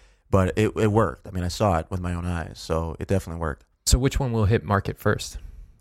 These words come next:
Speaker 1: Good question. I, I don't know. Um, I, I'm not sure. I mean, Samsung,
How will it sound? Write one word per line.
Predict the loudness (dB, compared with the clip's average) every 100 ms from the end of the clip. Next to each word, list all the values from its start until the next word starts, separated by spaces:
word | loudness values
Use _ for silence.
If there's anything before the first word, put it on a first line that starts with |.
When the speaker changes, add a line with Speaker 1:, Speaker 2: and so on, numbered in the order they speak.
| _
Speaker 1:
Good | -2 2
question. | 2 2 0
I, | 2 4 2
I |
don't | 0
know. | -4 -4 -6 -4
Um, | 2 4 6 4 2
I, | 2 2
I'm | 2 2
not | -2
sure. | -2 0 0 0
I |
mean, | -2 -4
Samsung, | 0 2 2 0 0 0 -2